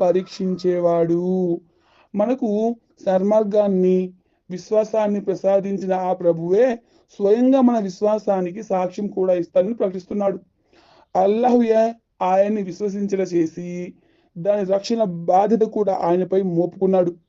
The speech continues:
మూమిన్ ఈ పదం ఈమాన్ నుండి వచ్చిందనమాట. ఏకేశ్వరుడైన అల్లాహ్ను విశ్వసించిన వారు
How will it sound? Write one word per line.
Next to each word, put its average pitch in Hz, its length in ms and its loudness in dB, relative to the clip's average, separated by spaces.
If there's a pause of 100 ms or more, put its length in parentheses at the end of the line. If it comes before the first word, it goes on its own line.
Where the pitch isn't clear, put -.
(580)
మూమిన్ 247 460 4 (640)
ఈ 226 40 -4
పదం 220 480 2 (220)
ఈమాన్ 220 400 0
నుండి 202 400 -2
వచ్చిందనమాట. 180 640 0 (560)
ఏకేశ్వరుడైన 214 1120 2 (360)
అల్లాహ్ను 202 400 2
విశ్వసించిన 202 520 -2
వారు 180 420 4